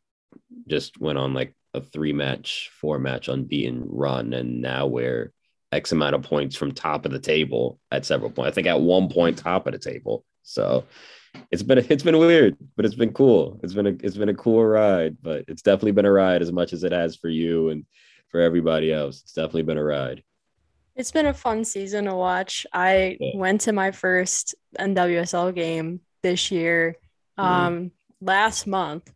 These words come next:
Speaker 2: And I was kinda, and when I was, um, when they were rescheduling the game, I was
Speaker 1: Right.
Speaker 2: like, "Please make it on a day that I can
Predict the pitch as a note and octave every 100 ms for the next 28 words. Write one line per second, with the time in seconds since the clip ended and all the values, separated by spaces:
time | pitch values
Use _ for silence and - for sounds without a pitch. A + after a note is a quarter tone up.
0 | _ _ _ _ _ - F#3+ F3+ - G3+
1 | A3 A3+ - A#3+ A3+ G#3+ G3 - A3 G#3
2 | G#3+ G#3+ G#3+ G#3+ G#3 G3+ G3+ G3 F3 E3+
3 | E3+ - _ _ A3+ B3 B3+ B3 D4 F4+
4 | - D4+ C#4+ C#4+ C4+ B3 F#3+ F#3 A3 G3
5 | D#3 - - _ _ _ _ - G#3 A3
6 | A3 G#3+ F#3+ F#3 - - - E4 F#4+ C4
7 | G#3+ G#3+ G3 F#3+ F#3+ F3 F#3 F#3 E3+ E3+
8 | - F#3